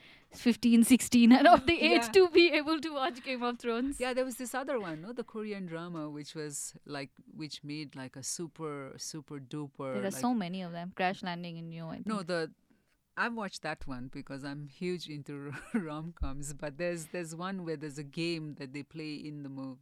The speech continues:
Speaker 1: Yeah, Squid Games.
Speaker 2: Squid Games, yes.
Speaker 1: Yeah.
Speaker 2: I haven't watched that. I, we started watching with me and my son, and I got an email from school saying that kids are not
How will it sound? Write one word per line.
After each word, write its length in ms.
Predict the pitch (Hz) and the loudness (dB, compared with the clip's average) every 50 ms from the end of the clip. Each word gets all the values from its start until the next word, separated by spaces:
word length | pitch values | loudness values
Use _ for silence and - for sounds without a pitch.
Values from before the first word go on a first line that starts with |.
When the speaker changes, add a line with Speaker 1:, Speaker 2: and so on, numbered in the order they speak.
| _ _ | _ _
Speaker 1:
Yeah, 160 | 208 233 226 | 0 0 0
Squid 300 | 220 - 311 320 254 220 | 2 4 4 4 6 6
Games. 260 | 233 208 190 196 185 | 6 6 6 4 -2
Speaker 2:
Squid 320 | - - 294 294 214 185 170 | -2 -2 0 -2 -2 -2 -4
Games, 340 | 190 170 151 139 139 - | -6 -4 -4 -6 -8 -6
yes. 300 | 156 175 202 202 185 202 208 | -2 0 0 0 0 -2 -4
Speaker 1:
Yeah. 80 | 165 | -6
Speaker 2:
I 40 | 185 208 | -6 -6
haven't 260 | 220 214 208 196 185 | -6 -6 -8 -10 -10
watched 280 | 170 165 165 - - | -10 -12 -12 -12 -10
that. 200 | - 175 160 151 - - | -8 -8 -8 -8 -10 -10
I, 180 | 151 170 180 185 | -8 -6 -6 -4
we 160 | 208 226 233 | -4 -4 -4
started 420 | 220 - - 247 247 233 247 208 190 | -4 -4 -4 -4 -4 -4 -6 -6 -4
watching 340 | 196 202 196 - - 180 | -4 -4 -4 -4 -8 -8
with 160 | 165 156 - - | -10 -10 -10 -10
me 160 | 165 170 175 | -10 -8 -8
and 140 | 165 156 151 | -8 -8 -8
my 140 | 147 139 | -8 -8
son, 320 | 143 - - 170 175 175 160 | -8 -8 -10 -10 -8 -8 -6
and 280 | 156 151 143 139 131 - _ - - - - - | -6 -8 -8 -10 -14 -18 _ -20 -20 -20 -16 -10
I 140 | 170 180 180 | -10 -8 -6
got 160 | 190 185 180 | -6 -6 -8
an 120 | 170 165 | -8 -8
email 280 | 170 185 180 175 165 160 | -8 -8 -8 -8 -10 -10
from 220 | - - 170 151 139 | -10 -12 -12 -10 -10
school 320 | - - - 196 180 175 | -10 -8 -8 -8 -8 -8
saying 360 | 165 - 170 156 151 151 147 | -8 -8 -8 -8 -10 -8 -8
that 220 | 151 147 - - _ | -10 -10 -10 -14 _
kids 280 | - 202 185 160 180 | -10 -10 -8 -8 -8
are 60 | 170 170 | -8 -8
not 160 | 170 175 | -8 -10